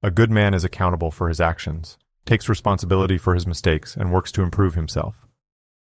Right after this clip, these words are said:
Four, respect. He respects others regardless of their background, beliefs, or opinions and treats everyone with dignity and fairness.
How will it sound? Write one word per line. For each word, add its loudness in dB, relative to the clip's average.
Four, 4
respect. 0
He 2
respects 2
others 4
regardless 2
of 0
their 4
background, 2
beliefs, 0
or 2
opinions 0
and -2
treats 0
everyone 4
with -2
dignity 2
and -4
fairness. -4